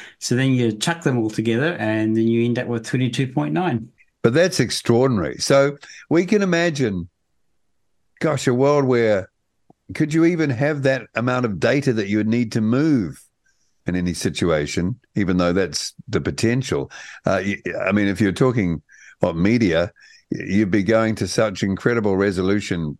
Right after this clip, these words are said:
Speaker 2: pictures, even just to, to nudge on, on, on using that bandwidth, on, on, on, you know, pushing it. You'd never push it, would you?
Speaker 1: Well,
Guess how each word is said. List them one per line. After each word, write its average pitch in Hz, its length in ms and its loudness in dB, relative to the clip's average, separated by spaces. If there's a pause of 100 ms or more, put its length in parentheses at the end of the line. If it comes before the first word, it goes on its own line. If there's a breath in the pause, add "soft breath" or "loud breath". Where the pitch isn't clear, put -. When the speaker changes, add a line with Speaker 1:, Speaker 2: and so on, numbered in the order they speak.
Speaker 2:
pictures, 92 480 0
even 87 260 2
just 87 240 -4
to, 78 300 -2 (100)
to 90 140 2
nudge 90 580 0
on, 78 480 -2 (1120)
on, 95 300 2 (100)
on 95 220 2
using 117 460 2
that 82 240 -2
bandwidth, 98 600 -2
on, 78 200 -4
on, 80 260 -2
on, 82 360 -2 (260)
you 92 80 0
know, 85 280 -2 (520)
pushing 131 340 0
it. - 160 -10 (100)
You'd 104 160 0
never 139 220 2
push - 320 0
it, - 80 -6
would 95 220 -2
you? - 80 -10 (580)
Speaker 1:
Well, 123 380 -2